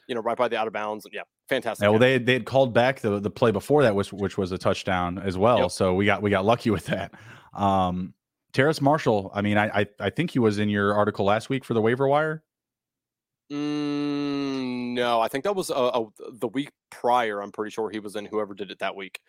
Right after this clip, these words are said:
Speaker 1: I, I
Speaker 2: Okay,
Speaker 1: did not have
Speaker 2: gotcha.
Speaker 1: him in.
Speaker 2: Well, it s-, seems, uh, pretty reliable now. The, uh, the box score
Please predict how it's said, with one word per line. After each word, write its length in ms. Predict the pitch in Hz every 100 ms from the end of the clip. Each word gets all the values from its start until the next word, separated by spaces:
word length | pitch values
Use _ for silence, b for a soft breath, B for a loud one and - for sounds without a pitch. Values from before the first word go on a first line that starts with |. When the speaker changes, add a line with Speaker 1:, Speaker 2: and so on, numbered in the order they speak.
| b
Speaker 1:
I, 120 | - 113
I 80 | 113
Speaker 2:
Okay, 80 |
Speaker 1:
did 120 | 113 104
not 180 | 95
have 100 | 92
Speaker 2:
gotcha. 40 | 95
Speaker 1:
him 80 | 95
in. 80 | 95 b b b b b b b 107
Speaker 2:
Well, 300 | 175 190 170
it 60 | 113
s-, 240 | - 123
seems, 340 | - 143 165 156
uh, 200 | 160 156
pretty 220 | 170 170
reliable 420 | 160 156 165 139
now. 240 | 123 131 131
The, 260 | 113 113 113
uh, 100 | 113
the 120 | 113
box 340 | 95 117 139 -
score 460 | - 143 160 156